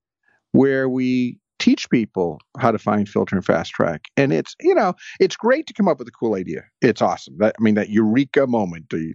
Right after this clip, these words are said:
say the, use the phrase, is awesome. But to inspire and educate and to teach someone else to do it, I mean, it's a hundred X. It's not even close. I mean, it's so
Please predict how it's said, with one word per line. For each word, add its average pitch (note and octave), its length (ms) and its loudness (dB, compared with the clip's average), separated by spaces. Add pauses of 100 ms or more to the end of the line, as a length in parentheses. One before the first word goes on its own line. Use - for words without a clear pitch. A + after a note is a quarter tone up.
say E2 180 -2
the, D#2+ 220 -10
use F2+ 160 2
the F2 80 -10
phrase, F#2 300 2 (320)
is - 100 4
awesome. - 440 -4 (280)
But C#3+ 180 2 (100)
to A2 240 -12 (200)
inspire D#3 840 -2
and A2+ 240 0
educate C#3+ 760 -2
and A2+ 140 0
to G2+ 60 2
teach - 380 -2
someone G2 300 0
else G#2+ 260 -2
to D#3+ 120 0
do E3 220 2
it, F3+ 120 -4 (420)
I A2+ 120 2
mean, G#2+ 180 2
it's G2+ 200 0
a F2+ 80 -2
hundred G2 480 -2
X. - 460 -10 (320)
It's - 140 -6
not C3 220 2
even E2+ 240 -8
close. - 580 -6 (380)
I G2 100 2
mean, F#2+ 160 4
it's - 140 -4
so B2+ 320 0